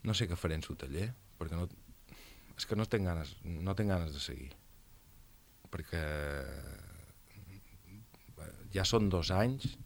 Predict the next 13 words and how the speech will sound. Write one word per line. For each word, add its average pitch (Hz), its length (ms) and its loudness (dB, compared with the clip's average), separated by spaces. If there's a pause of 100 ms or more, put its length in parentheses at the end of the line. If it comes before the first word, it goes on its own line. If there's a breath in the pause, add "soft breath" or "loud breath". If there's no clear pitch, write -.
(560 loud breath)
amb 90 160 2
aquesta 87 260 0
història 107 480 4
i 85 460 6
estic 85 300 -2
molt 80 180 0
cansat. - 400 -6 (1800 loud breath)
O 92 80 2
sigui, 95 240 8
la 95 220 6
idea 104 180 12
és 123 160 6
tancar 113 500 8